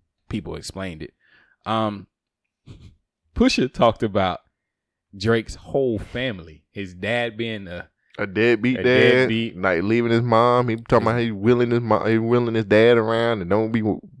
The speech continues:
Speaker 1: Yeah, his
Speaker 2: thinking
Speaker 1: mom
Speaker 2: about his mom
Speaker 1: keeps taking
Speaker 2: and
Speaker 1: these L's.
Speaker 2: Yeah, God damn.
Speaker 1: And then Drake is now a deadbeat dad, apparently. Question mark? Maybe.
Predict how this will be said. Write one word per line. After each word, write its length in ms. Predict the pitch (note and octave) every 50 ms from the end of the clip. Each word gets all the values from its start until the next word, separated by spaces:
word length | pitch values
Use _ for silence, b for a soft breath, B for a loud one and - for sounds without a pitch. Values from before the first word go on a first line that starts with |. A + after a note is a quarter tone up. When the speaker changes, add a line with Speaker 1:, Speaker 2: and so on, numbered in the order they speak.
| - - - - -
Speaker 1:
Yeah, 220 | - - F#2+ G#2+ G#2
his 80 | G2 G2+
Speaker 2:
thinking 200 | A2 A#2 A2+ A#2
Speaker 1:
mom 60 | A#2 A#2
Speaker 2:
about 100 | B2 B2+
his 80 | B2 A2
mom 180 | A2 A2 A#2
Speaker 1:
keeps 100 | A2+ A2+ A2+
taking 200 | - B2 B2 B2
Speaker 2:
and 20 | C3
Speaker 1:
these 140 | C3 B2
L's. 460 | B2 B2+ C#3+ E3 D3+ A#2+ F#2+ F2 - -
Speaker 2:
Yeah, 480 | F2 F#2+ F#2+ F#2+ G2 F#2+ F2+ E2+ D#2+ - - -
God 460 | - - A2+ G#2+ F#2 - - - - _ _ _
damn. 120 | - F2 F#2+
Speaker 1:
And 160 | F#2+ F2+ F#2+
then 300 | G2+ G2+ G2+ G2+ G2 G2
Drake 380 | F#2+ A2+ C#3 E3+ F3 - _ _ _ _ _ _ _ -
is 180 | G2 G2+ G2
now 260 | G2+ G2 F#2+ F#2 F2+
a 60 | F2 E2+
deadbeat 440 | F2 G2 F#2+ F#2 E2+ F2 F#2 E2
dad, 240 | D#2+ F2 F2+ F2+ F2 E2+
apparently. 600 | F2+ - G#2+ G#2+ A#2+ C3+ C#3 D#3 F#3+ G3+ - G#3
Question 420 | - - - - - - F#3 F3+
mark? 260 | F#3 G#3 A3 A3 - -
Maybe. 480 | G2+ G#2+ C3+ D3 F3 G#3 G#3+ G3 -